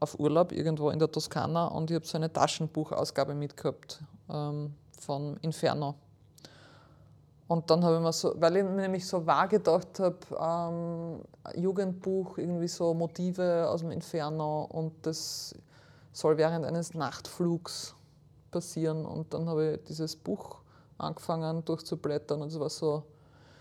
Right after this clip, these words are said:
italienisch, englisch und dann habe ich mir gedacht, na, hm, also das muss ich zuerst ein bisschen selber übersetzen. Und dann habe ich im Urlaub <laughs> ein Kapitel pro Tag übersetzt, also so Gach halt.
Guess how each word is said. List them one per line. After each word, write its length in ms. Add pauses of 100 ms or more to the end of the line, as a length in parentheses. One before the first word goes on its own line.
(340)
italienisch, 640
englisch 760
und 260
dann 200
habe 160
ich 120
mir 140
gedacht, 520
na, 140
hm, 320 (200)
also 200
das 160
muss 160
ich 80
zuerst 280
ein 80
bisschen 180
selber 400
übersetzen. 680 (840)
Und 160
dann 140
habe 160
ich 60
im 60
Urlaub 300 (300)
<laughs> 100 (800)
ein 160
Kapitel 460
pro 160
Tag 380
übersetzt, 680
also 160
so 220
Gach 400
halt. 260